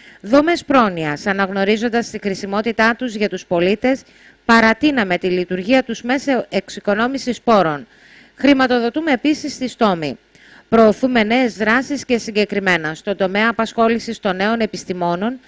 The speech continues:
Είμαστε έτοιμοι για το πρόγραμμα πλήρους αμοιβόμενης εργασιακής εμπειρίας πτυχιούχων αε σε ιδιωτικές επιχειρήσεις. Λόγω και των εκλογών που μεσολάβησαν, η πρόσκληση αναμένεται να εκδοθεί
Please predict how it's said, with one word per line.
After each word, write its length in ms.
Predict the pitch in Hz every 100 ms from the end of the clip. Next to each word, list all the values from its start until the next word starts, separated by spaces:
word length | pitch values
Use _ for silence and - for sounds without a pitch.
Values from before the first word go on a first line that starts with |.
| _ - _
Είμαστε 520 | 240 262 294 - 247
έτοιμοι 280 | 254 - 269
για 140 | 233
το 120 | 202 185
πρόγραμμα 480 | 220 247 262 233
πλήρους 460 | 196 247 269 190 185
αμοιβόμενης 680 | 196 185 180 226 226 202 190
εργασιακής 720 | 190 170 165 190 170 226 226
εμπειρίας 580 | 233 180 196 208 165 143 _ _ _ _
πτυχιούχων 720 | - 220 220 220 247 285 254
αε 480 | 190 160 165 208 254 _ _ _
σε 280 | _ - 247
ιδιωτικές 640 | 240 208 226 220 226 285
επιχειρήσεις. 840 | 320 - 240 240 196 170 175 147 - _ _ - -
Λόγω 400 | 196 202 208 262
και 120 | 269
των 200 | 240 214
εκλογών 440 | 202 196 185 226 247
που 120 | 247
μεσολάβησαν, 800 | 220 196 185 185 196 247 254 254
η 60 | 208
πρόσκληση 680 | - 226 220 214 190 196
αναμένεται 560 | 185 180 185 226 226 196
να 100 | 175
εκδοθεί 600 | 160 156 156 - 208 269